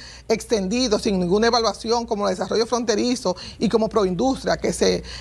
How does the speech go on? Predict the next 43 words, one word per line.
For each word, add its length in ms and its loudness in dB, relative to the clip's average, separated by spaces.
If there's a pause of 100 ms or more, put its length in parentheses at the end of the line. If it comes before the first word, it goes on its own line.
(120)
extendieron 1000 2 (440)
en 360 2
el 140 4
dos 120 4
mil 140 2
veintidós, 760 2
en 140 0
el 80 0
mes 180 0
de 80 4
diciembre, 560 -2
casi 220 -4
treinta 240 -2
y 20 -2
uno 100 0
de 60 2
diciembre, 260 0
para 140 2
que 80 -6
nadie 140 -2
se 100 0
diera 200 2
cuenta, 440 -4 (600)
esas 340 2
se 80 2
extendieron 640 0
por 180 -2
veinte 300 0
y 20 0
treinta 340 0
años 220 -2
más, 300 -8
¿verdad? 300 0
No 100 -2
las 100 2
podemos 240 0
tocar, 280 -2
pero 140 0
sí 140 2
podemos 320 2
hacer 160 0
lo 100 -2
siguiente. 580 -2